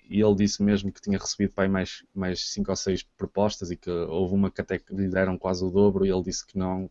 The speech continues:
que não porque me vendia a mim. Portanto, eh, dupla sorte, não é?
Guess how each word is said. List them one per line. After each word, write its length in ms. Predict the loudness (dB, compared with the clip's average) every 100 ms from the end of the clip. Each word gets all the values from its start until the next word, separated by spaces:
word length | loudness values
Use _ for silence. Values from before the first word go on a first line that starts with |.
| -4
que 80 |
não 220 | 0 2 0
porque 240 | -4 -4
me 120 | -4
vendia 280 | -2 -2 -2
a 40 |
mim. 200 | -4 -8 -14 _ _ _ _
Portanto, 380 | 0 0 0 -6 _ _ _ _ _ _ 2
eh, 220 | 8 8
dupla 360 | 8 8 8 6
sorte, 360 | 6 2 2
não 100 | -4
é? 120 | -4